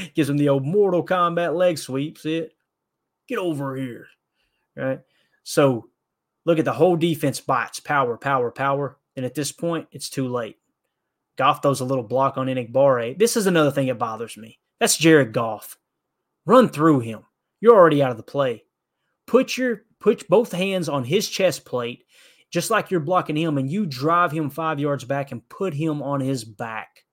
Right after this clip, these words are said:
And I mean hard. That's pathetic. That's soft. He starts to think about it right there now. He does put him down. But, dude, you, I mean, take your freaking shot on Jared Goff. Right? You wanna play these little games, you wanna play stupid games, win stupid prizes.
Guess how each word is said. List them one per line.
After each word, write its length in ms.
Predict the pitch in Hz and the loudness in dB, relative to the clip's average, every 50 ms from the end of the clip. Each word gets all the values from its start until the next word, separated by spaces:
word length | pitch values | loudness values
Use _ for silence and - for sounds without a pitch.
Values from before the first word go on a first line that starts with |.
| _ _ _ _ _ _ _ _ _ | _ _ _ _ _ _ _ _ _
And 100 | 151 147 | 0 2
I 80 | 151 160 | 2 2
mean 200 | 151 143 131 117 | 2 0 -4 -4
hard. 360 | 110 123 123 117 104 98 - _ _ _ _ _ _ _ | -4 -4 -4 -6 -6 -10 -16 _ _ _ _ _ _ _
That's 140 | 190 175 - | -6 -6 -4
pathetic. 580 | - 131 - - 131 123 110 101 - _ _ _ _ _ _ _ _ _ _ | -6 -6 -4 -2 -2 -4 -4 -8 -14 _ _ _ _ _ _ _ _ _ _
That's 160 | 160 139 - | -8 -6 -6
soft. 400 | - - 147 127 110 104 - - - | -4 -2 0 0 -2 -4 -8 -12 -12
He 60 | 135 | -10
starts 280 | - - 185 196 - | 0 2 4 4 4
to 60 | - 143 | 0 -2
think 240 | - 190 190 139 | -2 -2 -2 -2
about 180 | 143 131 131 123 | -2 -4 -4 -4
it 40 | 117 | -4
right 200 | 120 123 117 - | -4 -6 -6 -4
there 180 | 147 139 131 | -4 -2 -2
now. 180 | 120 117 110 107 | -4 -6 -8 -8
He 80 | 123 131 | -4 -2
does 180 | 147 156 143 | 0 0 -2
put 220 | - - 160 156 139 | 0 0 0 0 0
him 120 | 127 120 | 0 -2
down. 340 | 123 135 135 120 104 101 101 _ _ _ _ _ _ _ _ _ _ _ _ _ _ | -2 -4 -4 -4 -6 -12 -18 _ _ _ _ _ _ _ _ _ _ _ _ _ _
But, 140 | - 127 - | -12 -4 0
dude, 200 | 160 151 143 156 | 0 0 2 0
you, 180 | 220 233 208 - | 0 -2 -2 -2
I 140 | 156 165 | -2 -2
mean, 260 | 165 151 135 120 113 - - | -2 -2 -4 -6 -8 -12 -8
take 340 | - 196 220 233 - - - | -2 -2 -2 -2 -2 -4 -4
your 160 | 175 180 160 | -4 -2 -2
freaking 420 | - - 160 156 147 143 123 123 | -4 -4 -4 -6 -4 -6 -8 -10
shot 360 | - - - - 143 131 127 | -10 -8 -4 -2 0 0 0
on 140 | 120 113 110 | -2 -6 -10
Jared 280 | 110 120 117 107 104 107 | -14 -14 -14 -14 -12 -10
Goff. 320 | - 117 117 107 90 - - _ _ _ _ _ _ _ _ _ _ _ _ _ _ _ _ _ _ _ _ _ _ _ _ _ _ - | -8 -8 -8 -8 -12 -18 -20 _ _ _ _ _ _ _ _ _ _ _ _ _ _ _ _ _ _ _ _ _ _ _ _ _ _ -6
Right? 180 | 131 135 147 | -4 -4 -2
You 100 | 143 143 | -2 0
wanna 140 | 160 170 160 | 0 0 0
play 200 | - - 170 175 | 2 2 2 2
these 180 | 165 170 156 139 | 2 0 -2 -2
little 160 | 175 165 160 | -2 -2 0
games, 160 | 151 175 170 | 0 0 0
you 80 | 165 170 | 0 -2
wanna 120 | 165 151 | -4 -2
play 140 | - 180 175 | 0 0 0
stupid 320 | - - 190 165 170 160 | 0 -2 -4 -6 -4 -4
games, 300 | 147 180 190 190 185 156 | -2 -2 -2 -2 -2 -4
win 160 | 143 160 170 151 | -4 -4 -4 -4
stupid 360 | - - 160 143 147 139 - | -4 -4 -6 -6 -6 -8 -6
prizes. 560 | 139 127 120 107 90 - 85 82 - - - | -6 -4 -4 -6 -10 -14 -18 -18 -18 -18 -18